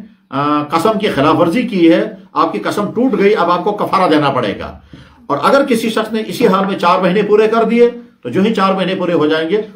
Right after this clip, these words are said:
खुद ब खुद तलाक पड़ जाती है। कुरान करीम में अल्लाह ताला फरमाते हैं, "लिल्लज़ीना यूलूना मिन निसाइहिम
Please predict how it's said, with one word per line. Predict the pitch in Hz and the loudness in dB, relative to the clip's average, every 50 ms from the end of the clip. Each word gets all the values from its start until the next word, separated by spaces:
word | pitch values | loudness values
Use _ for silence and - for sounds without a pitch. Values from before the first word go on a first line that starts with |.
| - - | -10 -8
खुद | 202 202 | -4 -2
ब | 208 - | 0 0
खुद | 202 196 | 0 0
तलाक | 175 165 165 165 151 | 0 2 2 2 2
पड़ | 151 139 | 0 0
जाती | 123 135 127 - 147 147 | 0 -2 -2 0 2 2
है। | 151 - - - - - - - | 2 2 0 -4 -10 -16 -18 -8
कुरान | - 185 190 202 208 202 | -4 -2 0 0 0 0
करीम | 160 180 180 170 | 0 -2 0 0
में | 170 170 | 0 -2
अल्लाह | 156 160 160 | -2 -2 0
ताला | 160 151 156 | 0 0 0
फरमाते | 151 156 139 135 139 147 147 165 | 0 -2 -2 -2 -2 0 0 0
हैं, | 160 170 175 175 - - - - - | -2 -2 -4 -6 -8 -12 -16 -8 -2
"लिल्लज़ीना | 143 165 165 165 165 160 175 202 190 180 | 2 2 4 4 4 2 2 0 0 0
यूलूना | 160 147 156 170 170 180 214 220 196 | 0 2 2 2 2 2 0 0 0
मिन | 175 160 160 | -2 -2 -2
निसाइहिम | 151 147 - 185 190 190 170 156 151 | -2 -2 -2 0 0 0 2 2 0